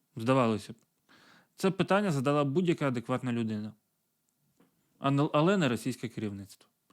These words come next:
Вони продовжують, продовжують і продовжують вести ескалацію та заганяти свою ж країну в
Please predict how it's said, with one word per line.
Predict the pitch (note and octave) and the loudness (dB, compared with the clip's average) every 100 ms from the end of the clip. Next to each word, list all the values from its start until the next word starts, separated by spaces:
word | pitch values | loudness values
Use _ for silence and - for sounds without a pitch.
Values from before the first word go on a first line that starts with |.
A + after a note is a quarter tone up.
| _ _ _ _ - | _ _ _ _ -4
Вони | D#3 G3 | 0 2
продовжують, | F#3 C#3+ G3+ D#3+ E3+ - _ _ _ _ _ _ _ | 2 2 2 2 -2 -2 _ _ _ _ _ _ _
продовжують | A#2+ A#2+ C#3+ D3 C#3 A#2+ | -2 2 2 2 2 0
і | |
продовжують | A#2+ A2+ B2 C3 C3 G#2+ _ | -4 -2 0 0 -4 -6 _
вести | A#2 - A#2+ | -8 -4 -4
ескалацію | - A#2+ B2+ D3+ C#3+ | -2 2 2 2 -2
та | C3+ | -2
заганяти | A2+ A2 A2+ B2+ C3 | -2 0 0 0 -2
свою | G#2+ D3+ D3+ A2+ | 0 4 6 4
ж | - | 0
країну | A#2 G#2 A2 C3+ - _ - - _ - _ _ _ _ _ - _ - | -4 -2 -2 -2 -6 _ -20 -20 _ -20 _ _ _ _ _ -20 _ -2
в | C3+ C3 | 0 0